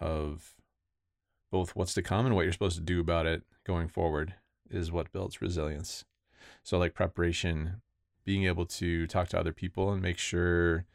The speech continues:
that what you did was correct, or if it wasn't correct, then you have a learning lesson out of it. Um, so, like, having those tools at your disposal, I think, is, uh, what builds resilience.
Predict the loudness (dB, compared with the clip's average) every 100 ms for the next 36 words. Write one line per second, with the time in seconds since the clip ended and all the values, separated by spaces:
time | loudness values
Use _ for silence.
0 | _ -20 -20 -20 _ -4 2 4 6 4
1 | 0 -8 -10 -4 -2 0 0 -2 2 4
2 | 4 2 -2 -6 _ _ _ _ 0 0
3 | 4 6 6 4 -4 2 4 4 2 2
4 | 0 0 2 2 2 -2 0 2 2 2
5 | 2 2 2 2 2 0 0 0 0 0
6 | -2 _ _ _ _ _ _ -2 0 0
7 | 0 2 2 2 2 2 0 0 -4 -8
8 | _ _ _ _ _ -2 0 0 -2 0
9 | 2 2 0 0 -4 -4 -2 -2 -4 -8
10 | -12 -8 -6 -4 -4 -2 -2 -2 -4 -10
11 | _ -6 -6 -6 -8 -2 -2 -2 -4 -2
12 | -4 -4 -8 -12